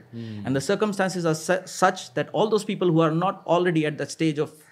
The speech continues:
Speaker 2: making their own choices and sticking by them, the rest of them just get out from there.
Speaker 1: Hmm.
Speaker 2: They get out very, very quickly. There are some who are more, more, more. So we, we, that's why it is a long process. People have different levels of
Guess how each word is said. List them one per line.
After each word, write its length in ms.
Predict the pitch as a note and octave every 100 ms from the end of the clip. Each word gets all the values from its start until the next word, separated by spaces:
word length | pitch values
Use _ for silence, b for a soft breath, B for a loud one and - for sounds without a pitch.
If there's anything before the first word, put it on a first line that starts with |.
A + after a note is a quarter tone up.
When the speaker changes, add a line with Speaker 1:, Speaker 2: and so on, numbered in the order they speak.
| B B _
Speaker 2:
making 420 | B2+ D#3+ D#3+ D3 -
their 160 | C#3 C3+
own 160 | F3
choices 260 | E3+ D#3+ D#3+
and 120 | D3
sticking 280 | - D#3 D#3+
by 140 | C#3
them, 220 | C#3+ E3 E3 B -
the 100 | C3+
rest 200 | F3 F3
of 100 | C3
them 220 | C3+ A#2+ -
just 220 | A2 -
get 140 | C#3
out 180 | B2 C3
from 180 | - G2+
there. 160 | D#2+ - _ -
Speaker 1:
Hmm. 280 | G#2+ G2+ F#2+
Speaker 2:
They 60 |
get 140 | A2+ D3
out 140 | C#3
very, 160 | B2+ B2
very 160 | A2+
quickly. 400 | G2+ A2 - F2 - B B B B
There 100 | A#2+
are 40 | C3
some 260 | - F3+
who 140 | E3 E3
are 120 | D#3
more, 260 | D3 D#3 E3
more, 220 | D#3+ D#3
more. 240 | D#3 D#3
So 140 | G3 E3
we, 200 | C#3+ B2+
we, 200 | A#2+ C3
that's 260 | C#3+ E3
why 140 | F#3+ F3
it 180 | D3+ C3+
is 140 | B2+
a 60 | B2
long 380 | A2+ C3+ C3
process. 580 | C3+ B2+ A#2+ G2+ - - _ b b b b b _
People 220 | C3 A#2+
have 140 | D#3 C3
different 300 | E3+ F#3+ D#3
levels 380 | C3+ D3 F3 D3
of 160 | B2